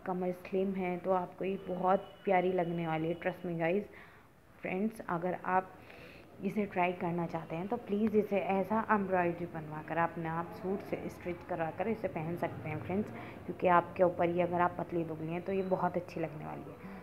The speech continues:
Friends, ये आ गई हैं आपकी long frocks,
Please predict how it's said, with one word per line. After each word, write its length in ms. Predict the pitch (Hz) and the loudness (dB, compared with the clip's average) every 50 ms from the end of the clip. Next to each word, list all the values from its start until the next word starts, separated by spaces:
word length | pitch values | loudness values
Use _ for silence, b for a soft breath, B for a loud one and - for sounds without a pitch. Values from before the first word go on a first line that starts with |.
| B B - | B B 2
Friends, 360 | - 190 196 202 196 - - | 4 6 6 4 2 -2 -2
ये 120 | 175 170 | 0 2
आ 140 | 170 165 165 | 2 2 2
गई 220 | 165 165 170 175 175 | 0 0 0 0 0
हैं 60 | 175 | 0
आपकी 400 | 170 165 165 160 - - - 185 | 0 -2 -4 -8 -10 -6 -2 2
long 320 | 185 170 160 160 165 165 | 4 4 4 4 2 -2
frocks, 520 | 165 - - 170 180 185 190 190 - - | -4 -2 6 10 10 10 10 8 4 -10